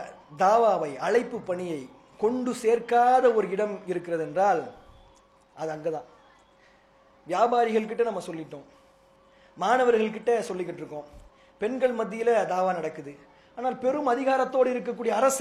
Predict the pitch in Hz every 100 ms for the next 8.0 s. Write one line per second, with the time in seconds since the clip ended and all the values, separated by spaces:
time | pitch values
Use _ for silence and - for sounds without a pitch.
0 | 240 254 240 240 220 220 208 202 269 254
1 | 233 208 233 208 196 185 202 202 202 180
2 | 170 170 233 190 - - _ _ _ _
3 | _ _ - 233 254 240 277 320 254 269
4 | 262 269 233 240 233 220 202 190 196 185
5 | 190 202 196 233 214 190 190 185 190 165
6 | 170 170 180 180 - 208 254 262 240 226
7 | 233 262 226 208 180 208 214 170 196